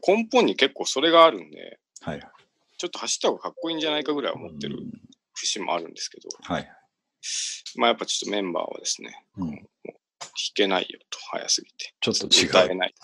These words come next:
Speaker 1: そうそう、
Speaker 2: <laughs>
Speaker 1: 言われました。へこみました。
Speaker 2: <laughs>
Speaker 1: で、
Speaker 2: あと、
Speaker 1: また、
Speaker 2: あと走ると三上君も自分もついていけないんじゃないですか、今。
Speaker 1: そうそうそうそう。
Speaker 2: また。
Speaker 1: 大体、なんか、一番地獄を見るのは僕なんですけ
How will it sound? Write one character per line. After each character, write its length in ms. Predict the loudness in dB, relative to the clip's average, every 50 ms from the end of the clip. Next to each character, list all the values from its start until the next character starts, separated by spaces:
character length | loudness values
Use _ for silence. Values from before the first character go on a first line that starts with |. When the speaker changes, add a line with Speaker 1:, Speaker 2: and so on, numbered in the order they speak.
| -20 _ _ _ -20 _ _
Speaker 1:
そ 200 | -2 0 2 2 2
う 20 | 0
そ 160 | 0 -4 -4 -2
う、 40 |
Speaker 2:
<laughs> 20 | -2
Speaker 1:
言 80 | 0 0
わ 80 | 0 0
れ 60 | -2 _ _
ま 60 | 0 2
し 80 | 2 0
た。 60 | _ _ _ -6 -6 -6 _ _ _ _ _ _ -4 -2 0 2 2 2 2 0 0 -2 -6 _ _ -12
へ 60 | -8
こ 120 | -2 0 0
み 120 | 0 0
ま 100 | 0 2
し 200 | 2 0 0 0 -6 _ _ _ _ -6 -2
た。 100 | -2 0
Speaker 2:
<laughs> 300 | 0 -2 -6 -8 -10 -12 -12 _ -16 -16 -16 _ _ -20 -20 -8 _ -2 -2 -2 -2 -10 -20 _ _ _ -20 -20 -20 _ _ -18 -16 -16 -16 -12 -8 -4 -2 -2 -2 -2 -4 2
Speaker 1:
で、 80 | 4 8
Speaker 2:
あ 20 |
と、 0 |
Speaker 1:
ま 160 | 8 8 10
た、 60 | 10 10 10 8
Speaker 2:
あ 60 | 6 0 -6 -4
と 80 | -4 -2
走 280 | 0 0 2 4 4
る 100 | 4 4
と 120 | 4 2 2
三 140 | 2 4
上 180 | 4 4 4 4
君 160 | 2 -2 -4
も 60 | -4
自 160 | -2 0 2 4
分 160 | 4 4 2
も 80 | 0
つ 140 | 0 2 2 4
い 40 |
て 80 | 4 4
い 40 | 2
け 120 | 2 2
な 80 | 2 0
い 40 | 0
ん 40 |
じ 60 | 0 -4
ゃ 40 |
な 60 | -6 -6
い 20 |
で 40 | -8
す 80 | -8
か、 80 | -8 -8
今。 140 | -6 0 6
Speaker 1:
そ 160 | 8 8 10
う 40 | 10
そ 100 | 8 6
う 40 | 4
そ 80 | 4
う 20 | 2
そ 100 | 0 0
う。 20 | 2 2 2 0
Speaker 2:
ま 60 | 0
た。 40 | 0
Speaker 1:
大 160 | 0 0 0
体、 340 | 2 2 2 2 2 0 -4 -14 -8 -4
な 80 | -4 -4
ん 40 | -4
か、 60 | -6 _ _ _ _ -14
一 200 | -10 -8 -4 -2
番 160 | 0 0 0
地 120 | 0 0 0
獄 220 | 0 0 -2 -4
を 40 | -4
見 100 | -4 -6
る 20 | -8
の 40 |
は 40 | -8
僕 240 | -8 -8 -8 -6 -4
な 120 | -4 -4
ん 40 | -4
で 60 | -4
す 80 | -6 -6
け 60 | -6